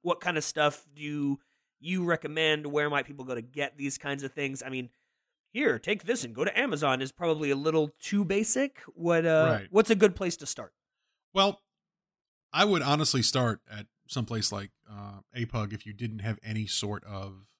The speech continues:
Speaker 2: idea as to what you should start with. If you're a person that already owns, um, an S L R camera,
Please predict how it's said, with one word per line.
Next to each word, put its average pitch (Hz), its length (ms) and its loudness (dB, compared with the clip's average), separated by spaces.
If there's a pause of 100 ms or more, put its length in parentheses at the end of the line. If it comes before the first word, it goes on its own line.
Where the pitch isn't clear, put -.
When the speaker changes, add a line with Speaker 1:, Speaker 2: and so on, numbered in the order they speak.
(580)
Speaker 2:
idea 107 460 -6 (100)
as 92 140 -20
to 95 100 -20
what 98 380 -20
you 101 40 -20
should - 200 -18
start - 400 -6
with. - 260 -20 (1400)
If 139 180 -8
you're 160 120 0
a - 20 -4
person 180 360 -4
that 135 160 -6
already 139 320 -2
owns, 131 680 -4 (880)
um, 95 440 -18
an 123 120 -4
S 120 160 2
L 120 100 2
R 117 100 0
camera, 123 520 -4